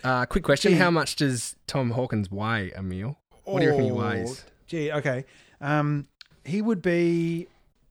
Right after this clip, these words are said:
Speaker 2: he'd, he'd, he'd, is he a hundred and, like, ninety-five centimeters, something like that?
Speaker 1: He is one hundred and ninety-eight centimeters
Speaker 2: Okay,
Speaker 1: tall.
Speaker 2: God, big
Speaker 1: Yep,
Speaker 2: boy,
Speaker 1: yep,
Speaker 2: isn't
Speaker 1: yep,
Speaker 2: he?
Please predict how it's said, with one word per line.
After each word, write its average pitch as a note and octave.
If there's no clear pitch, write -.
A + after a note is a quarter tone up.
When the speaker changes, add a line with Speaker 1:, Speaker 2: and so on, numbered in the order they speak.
Speaker 2:
he'd, F3
he'd, D#3
he'd, F#3
is G3
he A3+
a A3
hundred A#3+
and, A3
like, F#3
ninety-five D#3+
centimeters, A3+
something A3
like A#3+
that? -
Speaker 1:
He B2
is G2+
one A2
hundred C#3
and A2
ninety-eight G#2+
centimeters A#2
Speaker 2:
Okay, C3
Speaker 1:
tall. -
Speaker 2:
God, C3
big D#3
Speaker 1:
Yep, C3+
Speaker 2:
boy, B2+
Speaker 1:
yep, C3
Speaker 2:
isn't C#3
Speaker 1:
yep, B2+
Speaker 2:
he? G2+